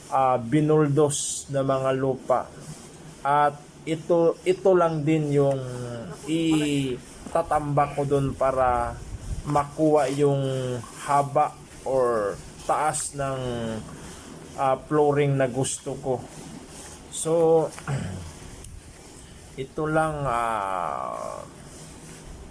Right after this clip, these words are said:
simple lang. Ah, kailangan yun ang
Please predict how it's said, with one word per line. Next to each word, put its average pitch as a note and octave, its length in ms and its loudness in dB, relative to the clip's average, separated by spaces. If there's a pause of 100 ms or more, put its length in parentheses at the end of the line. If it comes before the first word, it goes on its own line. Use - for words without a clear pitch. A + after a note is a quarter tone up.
(460)
simple D#3+ 560 -4
lang. D3 240 2 (960)
Ah, G2 720 0
kailangan C#3 560 2
yun B2 220 -2
ang A#2 480 -2